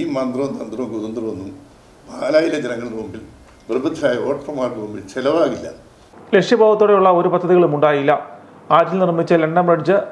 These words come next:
Speaker 2: മഴ പെയ്താൽ വെള്ളം കയറുന്ന സ്ഥിതിയിലാണ്. പാലാ ടൗണിൽ ഒതുങ്ങുന്ന വികസനമാണ് കെ എം മാണിയുടെ കാലത്ത് നടന്നതെന്നും കാപ്പൻ പറഞ്ഞു. കടപുഴ പാലം നിർമ്മാണം തടസ്സപ്പെടുത്തി. ഫുഡ് പാർക്ക്, കോൾഡ് സ്റ്റോറേജ് എന്നിവ ഫ്രീസറിലായി.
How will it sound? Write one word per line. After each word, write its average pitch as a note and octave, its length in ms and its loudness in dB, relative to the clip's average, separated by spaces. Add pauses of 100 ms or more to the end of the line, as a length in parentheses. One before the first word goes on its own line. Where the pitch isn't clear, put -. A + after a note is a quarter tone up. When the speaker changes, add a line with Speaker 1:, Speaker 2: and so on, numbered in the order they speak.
(120)
Speaker 2:
മഴ D#3+ 100 4 (100)
പെയ്താൽ E3+ 280 6 (120)
വെള്ളം E3+ 280 2
കയറുന്ന E3 280 4
സ്ഥിതിയിലാണ്. D3 400 2 (580)
പാലാ G3 320 6
ടൗണിൽ G#3+ 300 2 (100)
ഒതുങ്ങുന്ന F#3 380 4
വികസനമാണ് F3 540 4 (160)
കെ D#3+ 160 4
എം F3 100 0
മാണിയുടെ F3 280 2
കാലത്ത് D#3+ 280 2
നടന്നതെന്നും D#3+ 420 2 (320)
കാപ്പൻ E3 380 4
പറഞ്ഞു. C#3+ 240 -2 (540)
കടപുഴ D#3+ 300 4 (100)
പാലം E3 300 2
നിർമ്മാണം D3+ 400 2
തടസ്സപ്പെടുത്തി. D3 560 0 (500)
ഫുഡ് F#3 240 2
പാർക്ക്, F#3 300 4 (160)
കോൾഡ് F#3 280 4
സ്റ്റോറേജ് F3 380 2
എന്നിവ D#3 180 2 (160)
ഫ്രീസറിലായി. D#3 540 2